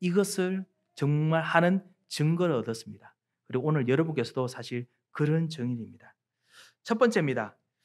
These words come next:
정말 하나님께서 여러분 하여금 진짜 하나님께서 정말 원하시는 것이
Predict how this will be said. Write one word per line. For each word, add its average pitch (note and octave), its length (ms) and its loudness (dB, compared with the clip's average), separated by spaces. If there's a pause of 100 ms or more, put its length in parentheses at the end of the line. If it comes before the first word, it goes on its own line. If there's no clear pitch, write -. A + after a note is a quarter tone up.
(320)
정말 A3 260 6
하나님께서 A3 600 4
여러분 G3+ 280 6
하여금 C#3 440 2 (180)
진짜 F3+ 240 -2
하나님께서 C4 460 2
정말 G3+ 280 4
원하시는 F#3+ 600 2
것이 B2 340 -4